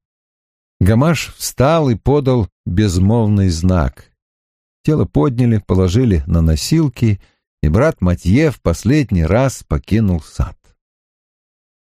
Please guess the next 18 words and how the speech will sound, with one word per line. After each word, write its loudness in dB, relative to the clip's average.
Маленькую 0
процессию 0
возглавлял 0
настоятель, -2
за 0
ним 2
шли 0
братья 0
Симон 0
и 0
Шарль. -2
Потом 0
с -12
носилками 0
капитан 0
Шарбонно 0
и -2
Бавуар. 0